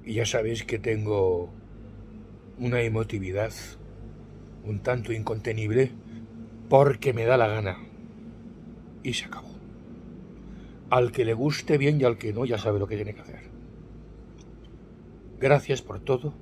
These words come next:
y por estar ahí si hay alguien.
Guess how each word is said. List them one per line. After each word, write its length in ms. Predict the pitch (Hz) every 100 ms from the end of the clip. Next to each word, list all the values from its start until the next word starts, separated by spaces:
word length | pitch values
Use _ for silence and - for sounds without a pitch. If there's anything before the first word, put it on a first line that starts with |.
| - - - - - -
y 80 | -
por 200 | - 110
estar 300 | 107 - 113
ahí 320 | 101 104 123 -
si 180 | - -
hay 140 | 98
alguien. 460 | 95 101 - - -